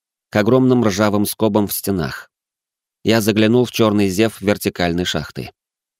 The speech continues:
«Мы что, полезем туда?» «Ага», подтвердила Тара. «Там жилой сектор, нижний, но почти нетронутый. Мы давно его по-тихому выносим. Готов? Я спускаюсь первый. Держи страховку. У тебя есть фонарь?»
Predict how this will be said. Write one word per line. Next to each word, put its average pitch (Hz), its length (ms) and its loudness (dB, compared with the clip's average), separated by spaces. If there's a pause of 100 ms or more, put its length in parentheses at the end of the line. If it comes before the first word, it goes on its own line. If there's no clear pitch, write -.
(140)
«Мы 90 200 2
что, 67 340 -2 (260)
полезем 87 540 0
туда?» 82 400 -2 (920)
«Ага», 135 380 0 (340)
подтвердила 87 560 -2
Тара. 76 340 -4 (280)
«Там 175 180 2
жилой 175 240 2
сектор, - 380 -2 (120)
нижний, 107 400 0 (140)
но 160 100 2
почти 160 300 -2
нетронутый. 107 640 -2 (280)
Мы 165 140 2
давно 160 340 2
его 120 200 2
по-тихому 120 520 0
выносим. 110 460 -2 (240)
Готов? 123 360 -2 (340)
Я 143 160 0
спускаюсь 143 420 -2
первый. 101 440 0 (140)
Держи 120 300 0
страховку. 117 540 -2 (260)
У 110 80 -2
тебя 127 200 0
есть 175 280 0
фонарь?» 107 380 -2